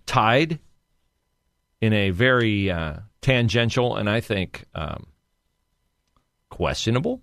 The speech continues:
way, the shooting of Donovan Lewis shooting death of Donovan, Donovan Lewis to the shooting death of Casey Goodson Junior. Casey Goodson was the twenty-three-year-old man who was, uh, entering his home,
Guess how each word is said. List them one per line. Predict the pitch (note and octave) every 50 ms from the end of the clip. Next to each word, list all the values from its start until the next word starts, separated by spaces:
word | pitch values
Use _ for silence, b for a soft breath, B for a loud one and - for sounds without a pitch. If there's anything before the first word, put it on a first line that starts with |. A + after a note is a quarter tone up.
| _
way, | - F#3 G3+ C#4+ C#4+ - _ _ _ _ _ _ _ _ _ _ _ _ _ _ _ _ -
the | C3+
shooting | C3+ - - F#3 G#3 G3+ F#3+ F3+
of | E3 C#3+ A2
Donovan | - D3 D3+ E3 E3 C#3+ C#3 C3 C#3
Lewis | D#3 F3 E3+ E3 - - - - _ _ _ _ - -
shooting | D#3+ D3+ C#3+ A#2
death | F#2+ A#2+ B2+ B2+ -
of | C3 A2
Donovan, | A2+ A#2+ A#2 A#2 A2 - A2+ - -
Donovan | G2 A#2 A2 A2 A2 A2
Lewis | G#2+ A2 B2+ D3 -
to | - C3
the | A2+
shooting | G#2 - - B2+ A#2+ B2+ A#2
death | F#2 A2 A2 A2+ -
of | A2+ F2+
Casey | - - A2 G#2+ G#2 - A#2+
Goodson | G#2 G#2 B2+ A#2+ - - C#3
Junior. | C3+ D3 - F#3+ - E2+ - -
Casey | - A#2 A2 - -
Goodson | G2 C3 C3 - - A#2+
was | A#2 G#2+ -
the | - G2+
twenty-three-year-old | - - A#2+ A#2 A2 F#2+ - B2 C3+ B2+ A#2 G#2+ G2 F#2
man | G#2 G#2 A2 A#2 A2+ b b b b b b b b b b -
who | A2+ A2+
was, | G#2+ G#2+ G#2+ G2+ F#2+ F2 - G#2+
uh, | G2+ -
entering | - A#2+ B2 C3 B2+ B2+ B2 B2
his | A#2 A2 A2+ A#2 A2 F2
home, | - A2+ B2 B2+ C3+ C#3+ D#3+ E3+ F3 F#3